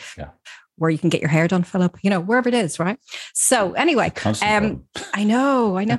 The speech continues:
Speaker 2: I thought you had your own private barber, but anyway. Um, anyway, moving on.
Speaker 1: <laughs>
Speaker 2: Um, but the
Speaker 1: Uh.
Speaker 2: other one, and, uh, you know, the saying is you wanna be on the map,
Speaker 1: Yeah.
Speaker 2: is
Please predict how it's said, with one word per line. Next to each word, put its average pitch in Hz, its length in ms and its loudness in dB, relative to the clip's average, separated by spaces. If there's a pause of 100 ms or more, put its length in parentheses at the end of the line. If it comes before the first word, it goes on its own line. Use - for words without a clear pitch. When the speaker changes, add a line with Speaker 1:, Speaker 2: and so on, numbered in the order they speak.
Speaker 2:
I 392 100 0
thought 494 220 0
you 233 140 2
had 220 180 2
your 196 180 2
own 196 200 2
private 175 500 0
barber, 285 400 0
but 202 140 0
anyway. 220 240 0 (480)
Um, 247 580 0 (840)
anyway, 170 300 2 (360)
moving 220 300 4
on. 156 360 0
Speaker 1:
<laughs> 214 120 0
Speaker 2:
Um, 220 480 0
but 226 220 -6
the 269 160 2
Speaker 1:
Uh. 240 260 0
Speaker 2:
other 339 300 2
one, 233 580 2 (100)
and, 190 380 2 (200)
uh, 180 60 2
you 185 160 2
know, 226 140 2
the 190 100 -4
saying 185 460 2
is 170 320 -2
you 180 60 2
wanna 185 180 2
be 170 160 2
on 160 140 0
the 156 80 0
map, 247 520 0 (400)
Speaker 1:
Yeah. - 160 -4
Speaker 2:
is 214 280 0